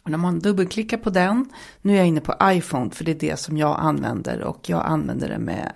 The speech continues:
skärmläsaren, eh, i iPhone.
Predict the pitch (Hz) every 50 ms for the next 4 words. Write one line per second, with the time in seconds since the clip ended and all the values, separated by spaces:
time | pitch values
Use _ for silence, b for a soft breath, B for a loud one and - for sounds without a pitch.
0 | _ _ _ - - - - 175 165 151 143 - 71 - - - - - - -
1 | - - - - _ _ - - - - - - - - 165 165 - - - 151
2 | - - - - - - - - 190 208